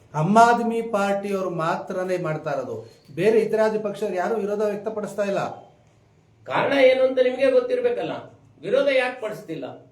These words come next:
Speaker 2: ನೀವು ಅವ್ರ ಜೊತೆ ಶಾಮೀಲ್ ಆಗಿದ್ದೀರಾ. ನೀವು ಯಾವುದೇ ಗವರ್ನಮೆಂಟ್, ಮೂರು ಪಕ್ಷ ಇರ್ಬೋದು, ನಾಲ್ಕು ಪಕ್ಷ ಇರ್ಬೋದು, ನೀವು ಆಡಳಿತ ಮಾಡದಂತವ್ರು,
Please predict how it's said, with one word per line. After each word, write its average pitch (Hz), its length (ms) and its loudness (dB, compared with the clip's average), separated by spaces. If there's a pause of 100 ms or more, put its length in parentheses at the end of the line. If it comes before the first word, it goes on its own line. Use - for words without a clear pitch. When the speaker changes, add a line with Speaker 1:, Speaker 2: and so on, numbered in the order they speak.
(120)
Speaker 2:
ನೀವು 269 600 -4
ಅವ್ರ 202 400 -2
ಜೊತೆ 254 200 -4
ಶಾಮೀಲ್ 233 380 2
ಆಗಿದ್ದೀರಾ. 165 680 -4
ನೀವು 233 140 -4
ಯಾವುದೇ 294 680 0
ಗವರ್ನಮೆಂಟ್, 262 520 0
ಮೂರು 269 340 -6
ಪಕ್ಷ 247 220 -8
ಇರ್ಬೋದು, 240 480 -4
ನಾಲ್ಕು 247 500 -6
ಪಕ್ಷ 240 120 -10
ಇರ್ಬೋದು, 226 420 -6
ನೀವು 240 160 -2
ಆಡಳಿತ 262 460 -2
ಮಾಡದಂತವ್ರು, 185 1200 -4